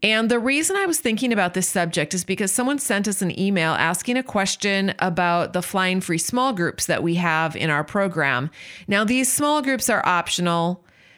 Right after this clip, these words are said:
They're just for women in our program who want to get together with some of the other members and go through some discussion questions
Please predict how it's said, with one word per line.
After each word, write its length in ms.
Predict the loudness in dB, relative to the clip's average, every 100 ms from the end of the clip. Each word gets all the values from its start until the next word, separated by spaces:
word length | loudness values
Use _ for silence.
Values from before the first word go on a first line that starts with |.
| _ -2
They're 160 | 0 2
just 200 | 0 0
for 140 | 0
women 320 | 2 2 2
in 140 | 2 2
our 200 | 0 0
program 580 | 2 2 2 2 4
who 100 | 2
want 180 | 2 2
to 60 | 2
get 180 | 0 0
together 340 | 0 2 2
with 140 | 2
some 160 | 2 2
of 80 | 2
the 140 | 2
other 160 | 2 2
members 600 | 2 2 2 2 0 -2
and 220 | -2 0
go 200 | 2 0
through 140 | 0 -2
some 200 | 0 -2
discussion 540 | -2 0 -2 0 0
questions 720 | 0 -2 -2 0 0 0 -2